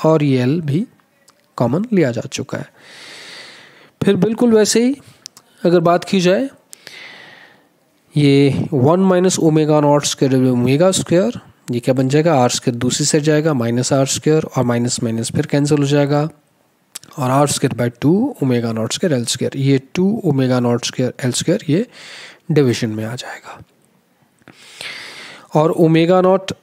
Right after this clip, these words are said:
L divided by R वो क्या है? क्वालिटी फैक्टर है, ठीक है।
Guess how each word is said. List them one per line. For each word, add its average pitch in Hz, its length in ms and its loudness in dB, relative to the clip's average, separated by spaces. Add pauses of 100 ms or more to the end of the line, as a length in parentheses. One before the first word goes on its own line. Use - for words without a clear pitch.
L 160 280 4
divided 151 280 0
by 156 100 -2 (120)
R 151 120 4
वो 143 120 2
क्या 151 160 2
है? 220 100 0
क्वालिटी 123 440 -2
फैक्टर 135 360 -4
है, 190 160 -2 (600)
ठीक 120 160 -2
है। 214 100 0